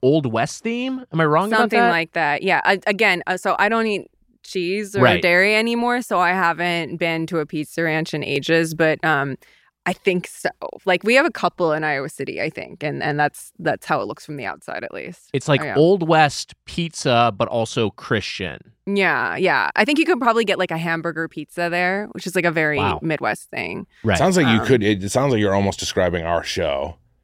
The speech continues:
Speaker 3: Heavy Christian,
Speaker 1: <laughs>
Speaker 3: crusty white,
Speaker 2: <laughs> Floppy white.
Speaker 3: floppy white.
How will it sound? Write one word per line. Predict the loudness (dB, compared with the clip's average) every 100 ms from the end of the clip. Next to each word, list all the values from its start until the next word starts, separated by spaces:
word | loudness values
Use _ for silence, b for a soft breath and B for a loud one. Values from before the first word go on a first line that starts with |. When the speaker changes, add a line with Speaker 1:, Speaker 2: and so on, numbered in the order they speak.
| _
Speaker 3:
Heavy | -4 -2 -2
Christian, | 0 -2 -2 -2 0 0 0
Speaker 1:
<laughs> | 0 -2 -2 -2 -2 -2 -4 2
Speaker 3:
crusty | 2 2 0 2
white, | 4 4 2 0
Speaker 2:
<laughs> | -2 0 0 0 0 -2 0 -2 0 -4 0 0 0
Floppy | 2 2 2 2
white. | 2 2 4 2 2
Speaker 3:
floppy | 4 4 4 2
white. | 4 4 4